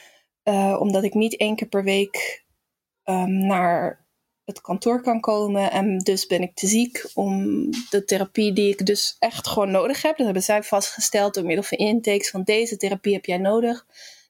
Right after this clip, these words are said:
Die kan ik nu niet meer voortzetten omdat ik fysiek te beperkt ben om één keer per week naar,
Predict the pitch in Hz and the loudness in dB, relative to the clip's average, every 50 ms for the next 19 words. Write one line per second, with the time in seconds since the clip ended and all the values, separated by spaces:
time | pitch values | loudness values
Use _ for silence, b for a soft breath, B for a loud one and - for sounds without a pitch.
0 | B - 220 214 208 202 - - 208 202 202 196 220 208 208 214 214 214 202 208 | B 0 0 2 2 0 0 0 0 0 0 0 0 2 2 2 2 0 -2 -2
1 | - - 226 226 226 - - - 214 208 - 208 202 - - 202 196 185 175 175 | 0 0 0 0 0 -2 -2 -2 -2 0 0 0 0 0 0 0 2 0 0 0
2 | - 185 180 - _ - - - _ _ _ _ - - - 226 202 208 196 - | -2 -4 -6 -6 _ -20 -20 -20 _ _ _ _ -10 -4 -2 0 0 0 -2 -2
3 | - - 214 202 202 196 - 190 180 180 - _ - 180 170 170 170 - - - | -2 -2 0 0 0 0 0 -2 -2 -2 -6 _ -2 -2 0 0 -2 -2 -2 -2
4 | 165 175 180 175 - 160 170 185 - _ - - 190 185 185 180 185 185 - - | -2 0 0 -2 -4 -4 -6 -6 -8 _ -6 -4 -2 0 0 0 0 -2 -2 -2
5 | 185 180 180 170 175 175 170 170 180 - | 0 0 0 0 0 0 0 -2 -2 -4